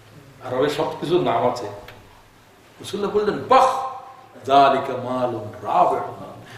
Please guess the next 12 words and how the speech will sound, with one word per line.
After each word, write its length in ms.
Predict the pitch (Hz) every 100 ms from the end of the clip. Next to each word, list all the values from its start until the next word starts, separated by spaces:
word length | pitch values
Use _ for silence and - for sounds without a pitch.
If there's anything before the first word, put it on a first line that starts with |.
| - -
যালিকা 480 | 123 131 - - 107
মালুন 460 | 110 117 110 - - - -
রাবিহুন।" 460 | 143 185 - - - - - -
তুমি 180 | 226 285
খুব 500 | - 285 294 294 - - - - - - -
বেশি 240 | 185 277
লাভের 380 | 277 180 277 285
ভিতরে 260 | 254 220 -
তোমার 240 | 170 147
মালের 280 | 139 127 120
লাগাই 220 | 107 - -
দিছো। 220 | -